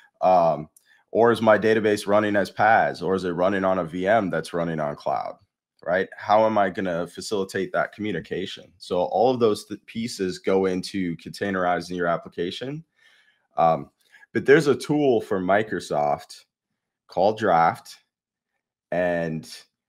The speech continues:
it's actually been around for, for a little while. It's kinda gone through some iterations. It's an open source tool, and you can use Draft to help containerize your applications. And so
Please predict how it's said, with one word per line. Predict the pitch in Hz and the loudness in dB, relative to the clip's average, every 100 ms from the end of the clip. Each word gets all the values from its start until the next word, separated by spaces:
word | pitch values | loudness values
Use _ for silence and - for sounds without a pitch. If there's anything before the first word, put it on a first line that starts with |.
| _ | _
it's | 101 98 | -8 2
actually | 120 - 117 | 2 2 -6
been | 87 98 | -4 -2
around | 92 85 87 98 | 0 0 0 -2
for, | 95 90 85 78 - | -4 -4 -4 -6 -8
for | 92 92 | -4 -2
a | |
little | 87 92 98 | 0 0 2
while. | 85 78 78 78 | 2 2 -2 -4
It's | - | -6
kinda | 107 92 | -4 -4
gone | 85 85 82 | -2 -4 -4
through | 85 87 | -8 -12
some | - 85 | -10 -8
iterations. | 82 78 78 - 85 | -6 -6 -6 -8 -12
It's | 82 87 | -12 -4
an | |
open | 101 123 85 | -2 -2 -6
source | - 82 - | -6 -8 -8
tool, | - 78 76 82 _ _ _ _ _ _ _ _ _ | -12 -10 -8 -12 _ _ _ _ _ _ _ _ _
and | 85 87 85 82 80 80 - - _ _ | -2 0 0 -2 -4 -8 -12 -20 _ _
you | 202 220 | -10 -6
can | 113 90 | -4 -2
use | 107 147 123 | -2 -2 -4
Draft | - 85 82 87 - - | -4 2 4 4 0 -10
to | 110 87 | -8 -8
help | 85 85 90 - | -4 -2 -2 -4
containerize | - 95 - 90 87 80 78 78 76 | -10 -10 -6 -6 -2 -2 -2 -4 -6
your | 73 82 | -6 -4
applications. | 69 73 76 - 85 - 65 76 - - | -2 -4 -8 -6 -8 -8 -16 -16 -18 -12
And | 87 82 | -8 -8
so | - 95 87 78 | -2 0 2 -2